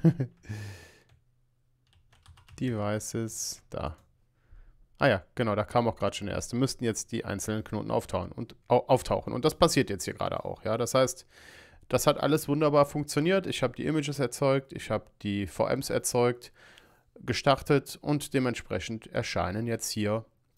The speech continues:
die einzelnen Knoten in meinem, in meinem Dashboard.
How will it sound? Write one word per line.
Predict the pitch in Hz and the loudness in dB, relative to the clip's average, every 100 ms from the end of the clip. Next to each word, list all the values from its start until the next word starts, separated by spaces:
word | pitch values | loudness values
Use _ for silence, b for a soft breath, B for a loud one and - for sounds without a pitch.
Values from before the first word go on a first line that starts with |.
| - | -8
die | 139 | -8
einzelnen | - 98 - 113 110 | -6 -6 -4 -6 -6
Knoten | - 98 - 120 131 _ | -6 -8 -8 -12 -14 _
in | 107 | -6
meinem, | 104 101 123 131 - b b b b b b b b b b _ | -4 -2 -4 -6 -14 b b b b b b b b b b _
in | - 156 | 2 4
meinem | 107 120 | 4 2
Dashboard. | 123 104 - - - - | 2 2 0 -8 -12 -14